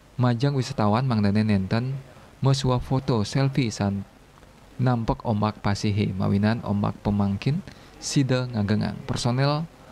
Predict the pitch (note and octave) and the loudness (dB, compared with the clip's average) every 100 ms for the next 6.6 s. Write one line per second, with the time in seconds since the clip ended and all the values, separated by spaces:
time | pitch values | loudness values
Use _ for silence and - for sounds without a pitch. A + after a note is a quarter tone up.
0 | - - B2+ C3 B2+ A#2+ A2+ A2+ B2 A2 | -12 -6 -2 -2 -2 0 2 2 0 0
1 | G#2+ F#2+ A2+ A#2+ - - - - - A2+ | 0 2 0 -2 -8 -14 -20 -12 0 2
2 | A2 A#2+ A2+ G#2+ G2+ - A#2 - A2+ A#2 | 2 0 -2 0 0 0 -4 -2 -2 -2
3 | A#2 - - C#3+ - - B2+ C3 B2+ B2+ | -4 -4 -2 -2 -2 -2 -2 0 -2 2
4 | B2+ G#2 F2+ - - - - - - A2 | 2 2 -2 -12 -20 -20 -20 -10 -2 0
5 | - A#2 G#2+ G#2 A#2 C3 A#2 A2 G#2 G#2 | 0 0 0 0 0 0 0 2 4 4
6 | G#2 - G2 G2 G#2 - | 2 0 0 2 2 -2